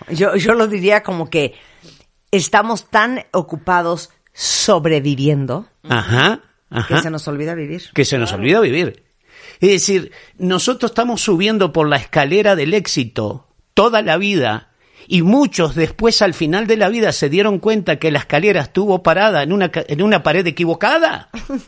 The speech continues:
Speaker 2: Y subíamos a una velocidad enorme. Era más importante la velocidad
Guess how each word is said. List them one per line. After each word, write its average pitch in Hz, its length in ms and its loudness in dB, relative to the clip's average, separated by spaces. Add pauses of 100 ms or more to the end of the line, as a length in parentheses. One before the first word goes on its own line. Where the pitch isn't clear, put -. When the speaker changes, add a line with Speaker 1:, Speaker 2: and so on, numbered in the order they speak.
(2750)
Speaker 2:
Y 220 120 2
subíamos 269 600 2
a 220 80 4
una 311 220 0
velocidad 190 640 0
enorme. 247 380 2
Era 262 220 2
más 262 260 -4
importante 214 580 0
la 170 140 2
velocidad 160 680 0